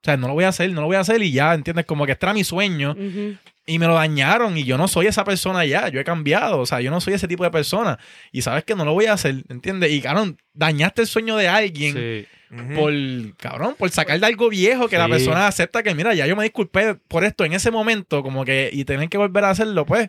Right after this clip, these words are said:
Speaker 1: es un backtrip.
Speaker 4: ¿Tú crees que el cancel culture como que tiene razón en hacer algo como eso? Como que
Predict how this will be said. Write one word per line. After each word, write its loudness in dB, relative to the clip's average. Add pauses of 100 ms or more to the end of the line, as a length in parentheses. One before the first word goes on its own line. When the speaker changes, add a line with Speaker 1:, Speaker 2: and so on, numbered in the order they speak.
(140)
Speaker 1:
es -10
un -6
backtrip. -2 (600)
Speaker 4:
¿Tú -4
crees 0
que 2
el 0
cancel 0 (100)
culture 0 (360)
como -2
que -2
tiene 0
razón 2
en -2
hacer 0
algo 0
como 0
eso? 0
Como -6
que -6